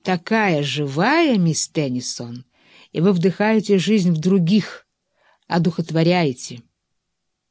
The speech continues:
«Благодарю вас». «Вы по-прежнему не понимаете меня. Я не собирался так скоро открыться вам, но что поделаешь? Я лечу вперёд без оглядки, точно северный ветер,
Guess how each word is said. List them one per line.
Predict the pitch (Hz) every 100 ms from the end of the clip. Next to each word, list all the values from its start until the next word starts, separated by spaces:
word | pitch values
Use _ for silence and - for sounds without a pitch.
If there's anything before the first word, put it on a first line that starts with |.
| _
«Благодарю | 190 135 139 170 180 131
вас». | 127 127 - - _ _ _ _ _ _ _ _ _ _ _ _ -
«Вы | 160 311
по-прежнему | 359 - 254 277 277
не | 269 269
понимаете | 226 214 196 202 -
меня. | 196 185 196 - _ _ _ - - -
Я | 151 143 233 294
не | 302
собирался | - 269 240 208 208 247 254
так | 240 240
скоро | - - 214 208
открыться | 202 185 185 - 180
вам, | 180 185
но | 208
что | -
поделаешь? | 240 233 165 165 170 170 - - _ _ _ _
Я | - 160 269
лечу | 214 - 175
вперёд | - 170 170 156
без | 147 139
оглядки, | 139 147 196 262 - -
точно | 247 151 135 143
северный | 127 151 139 139 143
ветер, | 139 220 240 160 -